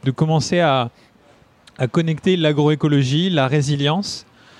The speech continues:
avec les problèmes concrets des gens, euh, le fait qu'ils ont plus d'emploi, le fait qu'ils subissent des inégalités, le fait aussi que, euh,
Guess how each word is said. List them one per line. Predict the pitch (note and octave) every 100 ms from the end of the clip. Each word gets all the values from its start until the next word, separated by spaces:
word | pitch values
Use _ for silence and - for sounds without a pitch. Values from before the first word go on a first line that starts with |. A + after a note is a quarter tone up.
| - - _ -
avec | C#3 D#3 D3+
les | B2+
problèmes | - D#3+ D#3+ F3
concrets | E3+ D#3 - D3+
des | C#3+
gens, | C#3+ D3+ F#3+ G#3 E3+ -
euh, | B2+ A#2+ A#2 A#2+ A#2+ A#2
le | A#2
fait | B2 C#3 B2+
qu'ils | B2+ B2
ont | A#2+
plus | C3+
d'emploi, | B2+ A2+ B2+ D3 E3
le | C#3+
fait | D3 B2+
qu'ils | - C3
subissent | - B2 C3 B2
des | B2 B2
inégalités, | B2 A#2+ A#2+ A2+ C#3+ F#3 - - - - -
le | C3 C#3+
fait | F3+ F3+
aussi | D#3 C#3+ - F3+ F3 -
que, | - C#3+ D#3 D#3+ -
euh, | C#3+ B2+ B2 B2